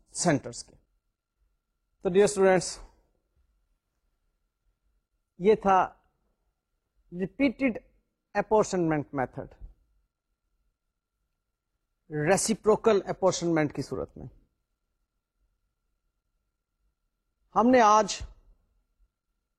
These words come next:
allocation and apportionment ہی کی practice کی ہے اور ابھی تھوڑا سا کام باقی ہے۔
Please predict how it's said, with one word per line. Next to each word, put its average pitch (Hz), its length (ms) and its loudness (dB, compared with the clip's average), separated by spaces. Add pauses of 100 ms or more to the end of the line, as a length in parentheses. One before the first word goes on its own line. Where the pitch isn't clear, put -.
(380)
allocation 190 680 2 (160)
and 175 100 -6 (120)
apportionment 185 720 -2
ہی 196 80 -2
کی 233 180 -4
practice - 420 -6
کی 131 220 -8
ہے 143 120 -4 (1400)
اور 214 140 2
ابھی 220 240 0
تھوڑا 285 360 2
سا 190 140 -2
کام 180 260 0
باقی - 320 -2
ہے۔ - 60 -18